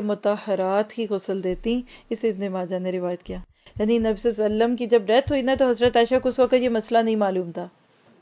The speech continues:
समझ रहे? क्योंकि उम्र कितनी थी उनकी, अठारह साल की उम्र में बेवा हो गई थी। और fifty seven years की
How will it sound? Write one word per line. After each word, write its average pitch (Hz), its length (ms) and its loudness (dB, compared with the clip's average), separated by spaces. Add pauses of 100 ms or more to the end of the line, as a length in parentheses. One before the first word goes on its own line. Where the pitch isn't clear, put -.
(360)
समझ 240 200 -2
रहे? 302 100 -4 (360)
क्योंकि 240 480 4
उम्र 240 240 4
कितनी 311 300 -2
थी 247 120 -2
उनकी, 196 300 -4 (260)
अठारह 247 300 2
साल 254 220 2
की 240 100 -4
उम्र 226 160 -2
में 220 180 -2
बेवा 196 240 2
हो 196 120 4
गई 202 180 -6
थी। 220 180 -12 (720)
और 233 160 4
fifty 285 460 -2
seven 285 480 2
years 277 260 4
की 254 240 -2